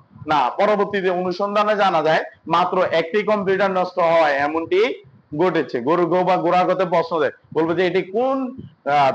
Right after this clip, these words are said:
টপোলজি বা কোন নেটওয়ার্ক ব্যবহার কারণে, করার কারণে এমন হয়েছে? উত্তর কি? নেটওয়ার্ক,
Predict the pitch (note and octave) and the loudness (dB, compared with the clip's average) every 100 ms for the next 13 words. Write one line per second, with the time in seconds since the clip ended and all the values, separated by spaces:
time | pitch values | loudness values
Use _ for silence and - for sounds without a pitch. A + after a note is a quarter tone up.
0 | - F3 F3 F3+ E3+ E3+ D#3+ - B3+ A#3+ | 2 0 2 2 2 2 0 0 -4 0
1 | G#3 G3+ G#3 F3+ F3+ F3 F3 D#3+ E3+ E3+ | -2 2 0 0 0 2 0 2 0 0
2 | E3+ D3 D3+ C3 E3+ E3+ D#3+ E3 D#3+ D#3 | -2 -4 -8 -2 2 2 2 0 0 0
3 | D3+ F3 A#3 - - _ - C#3 E3 C3 | 0 2 2 -2 -16 _ -2 0 0 -4
4 | - F3 F3+ G3 D3+ G#2 _ - - _ | -4 -2 -2 -2 -4 -8 _ -20 -20 _
5 | _ - - - - D#3 E3 F3 G3+ G3+ | _ -20 -18 -16 -6 0 2 2 2 4
6 | A3 C#4 | 4 2